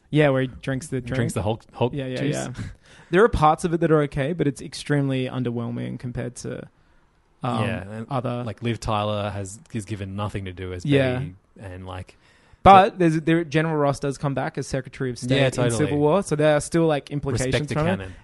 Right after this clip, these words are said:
Speaker 1: and they reference ob-, obviously a lot in the first Avengers film.
Speaker 2: And obviously, like, you know, we just talked about War Machine
Speaker 1: Oh, and
Speaker 2: changing
Speaker 1: Super
Speaker 2: actors.
Speaker 1: Soldier, Soldier Serum. It's the first time that's
Speaker 2: Ah,
Speaker 1: mentioned
Speaker 2: right.
Speaker 1: in, um, M C U.
Speaker 2: But, uh, you know,
Speaker 1: Because they're using a Super Soldier Serum type formula. That's why they made the Gamma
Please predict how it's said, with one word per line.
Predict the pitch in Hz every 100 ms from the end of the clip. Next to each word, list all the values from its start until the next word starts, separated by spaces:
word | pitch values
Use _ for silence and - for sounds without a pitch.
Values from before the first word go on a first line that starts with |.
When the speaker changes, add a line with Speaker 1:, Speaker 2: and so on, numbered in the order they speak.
| -
Speaker 1:
and | 147 143 139
they | 135 135 131 131 117
reference | 135 139 135
ob-, | 131 113
obviously | 147 123 123 127
a |
lot | 127 123
in | 120 120
the | 120
first | - 123 123
Avengers | 120 123 135
film. | - -
Speaker 2:
And | 143 139
obviously, | 127 123 - 117 110
like, | 107 -
you | 101
know, |
we | 98
just | 104
talked | - 104
about | 101 95 98 - _ -
War | 117 113
Machine | 113 113
Speaker 1:
Oh, | 107
and | 185
Speaker 2:
changing | 113
Speaker 1:
Super | 104 110
Speaker 2:
actors. | 110
Speaker 1:
Soldier, | - 156 151
Soldier | 175 147 131
Serum. | 139 135 127
It's | -
the |
first | 123 135
time | - 131
that's | 123 131
Speaker 2:
Ah, |
Speaker 1:
mentioned | 143 147 127 120
Speaker 2:
right. | 117 -
Speaker 1:
in, | 131
um, | 123 120 120 120
M | 127
C | 123 123
U. | 120 - -
Speaker 2:
But, | - 117 113
uh, | 107 104 110
you | 110
know, |
Speaker 1:
Because | 160 160 147
they're | 143
using | 135 131 131 131 123 113 - - - -
a |
Super | - 143 127
Soldier | - 127 131
Serum | - 127 120 127
type | 127 127
formula. | - 123 127 123 123 127 - -
That's | - 160 156
why |
they | 143 139
made | 131 123
the |
Gamma | 123 127 123 123 127